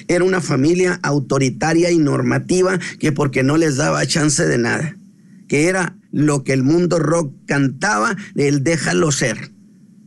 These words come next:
No te metas, deja el que el muchacho se autorrealice, santo Dios, y ahí está su autorrealización. En-, entonces, pero resulta que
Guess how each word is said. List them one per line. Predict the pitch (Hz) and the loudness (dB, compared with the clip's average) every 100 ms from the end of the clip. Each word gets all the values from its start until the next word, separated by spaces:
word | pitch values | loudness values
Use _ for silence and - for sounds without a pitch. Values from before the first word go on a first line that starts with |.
| - | -4
No | 131 151 156 | 0 0 0
te | 196 | 0
metas, | 196 180 220 - 196 143 | 0 0 0 -2 -2 0
deja | 151 165 190 | -2 -2 -2
el | 190 | -2
que | 208 | 0
el | 196 | 0
muchacho | 175 190 185 - 196 | 0 0 0 0 0
se | 202 | 0
autorrealice, | 180 - 170 160 160 170 277 330 277 208 | -2 0 0 0 0 2 2 0 0 -2
santo | - 196 202 202 | -2 -6 -2 0
Dios, | 160 208 269 - - 240 | 2 2 0 -4 -6 -8
y | - | -2
ahí | 147 | 0
está | 190 - 208 | -2 -2 -4
su | 175 208 | -2 -2
autorrealización. | 170 185 175 190 185 175 147 - 143 185 165 117 - - - - | -2 0 0 0 0 0 0 -2 0 0 -2 -4 -10 -16 -12 -4
En-, | 160 135 - | -2 -2 -4
entonces, | 160 139 170 185 - - - - - - - - 160 - - | -2 0 0 0 0 -4 -6 -10 -20 -20 -20 -14 -14 -12 -4
pero | 202 190 - | 0 0 -2
resulta | 165 175 170 240 202 - 170 | -2 0 0 -2 -2 -4 -4
que | 170 147 | -2 -4